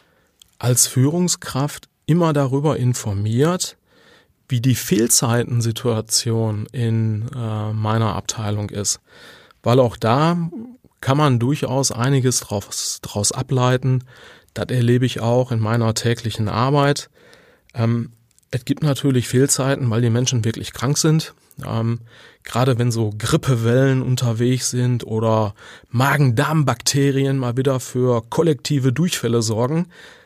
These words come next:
Ähm, klar, dass die Leute dann besser zu Hause bleiben, das ist richtig. Aber es gibt auch Fehlzeiten, die so einem bestimmten Muster folgen, ja. Das sind Fehlzeiten,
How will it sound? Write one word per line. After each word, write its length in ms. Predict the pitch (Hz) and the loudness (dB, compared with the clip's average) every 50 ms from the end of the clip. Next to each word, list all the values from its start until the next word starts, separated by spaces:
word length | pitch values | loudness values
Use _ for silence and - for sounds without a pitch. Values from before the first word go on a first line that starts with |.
| _ - | _ -6
Ähm, 380 | - 123 127 127 131 131 131 - _ _ _ _ - | -2 0 0 2 0 0 -4 -6 _ _ _ _ -10
klar, 420 | - - 160 175 160 117 107 117 - | -4 0 0 2 2 0 -2 -4 -4
dass 140 | - 123 120 | -4 -4 -2
die 100 | - 139 | 0 0
Leute 280 | 123 131 147 151 147 123 | 2 4 2 2 2 0
dann 200 | 120 123 139 135 | -2 -2 -2 0
besser 260 | 139 131 - 135 123 | -2 -2 -2 -2 -2
zu 200 | - - 117 110 | -4 -4 -6 -4
Hause 260 | 95 113 139 151 143 | -2 -2 -2 -2 -4
bleiben, 400 | 127 127 120 123 135 131 143 139 | -6 -6 -6 -4 -4 -4 -4 -4
das 120 | - 110 - | -6 -6 -6
ist 160 | 95 - - | -6 -6 -4
richtig. 420 | - 139 - - 180 180 175 - _ _ _ - - - _ _ _ _ _ - | -2 -4 -4 -2 -4 -4 -4 -6 _ _ _ -20 -20 -20 _ _ _ _ _ -6
Aber 280 | - 165 175 175 156 | -2 0 2 2 0
es 80 | 147 - | 0 -2
gibt 200 | - 113 - - | -4 -6 -6 -6
auch 140 | - 104 - | -10 -8 -6
Fehlzeiten, 840 | - - 151 175 - - - 143 143 151 151 151 151 151 151 147 _ _ - - - - - - _ _ _ - | 0 2 2 2 2 2 -2 0 0 0 0 0 0 0 0 -2 _ _ -20 -20 -20 -20 -20 -20 _ _ _ -4
die 60 | 131 | 0
so 120 | 120 147 - | 0 0 2
einem 220 | 143 143 151 156 | 2 2 4 4
bestimmten 480 | 143 - - - 147 160 185 - 147 131 | 4 2 2 2 2 2 2 0 0 2
Muster 340 | 139 147 - - 175 135 | 2 2 2 2 2 0
folgen, 580 | - - - 101 104 107 107 - - 110 107 107 | 0 -4 -8 -8 -8 -8 -8 -10 -10 -12 -10 -10
ja. 240 | 107 117 135 165 170 - - - - - - - _ _ _ - | -8 -6 -6 -8 -8 -10 -18 -20 -20 -20 -20 -20 _ _ _ -6
Das 180 | 123 120 - | -6 -2 0
sind 160 | - 143 135 | 0 0 0
Fehlzeiten, 920 | - - 120 117 131 143 - - 135 135 139 147 151 156 151 156 147 113 104 | 0 -2 0 0 2 2 0 -2 -2 -2 -2 -2 -2 -2 -4 -4 -4 -4 -6